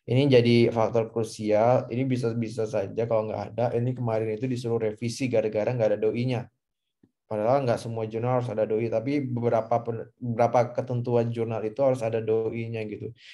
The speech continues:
Jadinya diharapkan teman-teman kalau proses pembelajaran, eh, menulis itu, ya kalian belajar juga mengenai bagaimana cara kutip citasi.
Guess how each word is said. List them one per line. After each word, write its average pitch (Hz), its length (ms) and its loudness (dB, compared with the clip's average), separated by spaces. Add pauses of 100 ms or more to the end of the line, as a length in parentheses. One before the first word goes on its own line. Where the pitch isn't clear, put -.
Jadinya 127 320 6
diharapkan 135 400 10
teman-teman 139 560 6
kalau 123 320 6 (320)
proses 123 240 -2
pembelajaran, 120 560 4
eh, 110 760 0 (180)
menulis 120 400 2
itu, 151 480 4
ya 110 240 0
kalian 127 240 0
belajar 113 320 2
juga 131 240 2
mengenai 117 320 -4
bagaimana 113 320 -2
cara 113 240 -4
kutip 110 320 -12
citasi. 107 480 -6